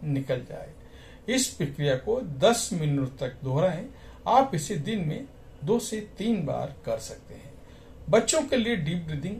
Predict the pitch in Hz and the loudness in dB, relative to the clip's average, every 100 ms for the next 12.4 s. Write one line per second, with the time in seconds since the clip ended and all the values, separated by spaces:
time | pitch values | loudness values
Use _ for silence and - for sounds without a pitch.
0 | 160 131 - 143 143 147 - - 131 127 | -6 -6 -6 -4 -2 -2 -4 -6 -4 -2
1 | 123 - 202 - - - - - - - | -6 -6 -8 -8 -14 -12 -12 -12 -14 -18
2 | - - - - - - - - - - | -20 -20 -20 -20 -20 -18 -18 -16 -12 4
3 | 220 240 320 285 233 269 - 156 147 226 | 6 6 4 4 2 0 2 2 2 2
4 | 262 262 151 147 139 180 208 - 160 156 | 2 2 2 2 0 -4 -4 -4 0 0
5 | 160 175 - - - 214 214 - 147 147 | 0 -2 -8 -18 0 2 2 -2 2 6
6 | 180 247 269 - 151 127 123 120 143 180 | 8 8 4 0 2 2 0 -2 -4 -6
7 | - - - - - - - - - 147 | -10 -20 -20 -20 -20 -20 -20 -20 -14 6
8 | 202 277 277 277 185 165 - 139 135 151 | 12 12 12 4 0 -2 -2 0 0 0
9 | 160 208 208 156 160 - - 208 - - | 2 0 0 -2 -4 -4 -10 -10 -10 -6
10 | 175 185 - - - 135 139 139 131 180 | -2 -2 -2 -10 -8 4 4 4 2 0
11 | 269 190 139 151 - 127 127 131 - 160 | 2 2 0 -4 -4 -4 -4 -4 -8 -6
12 | 160 196 170 175 | -4 -2 -2 -2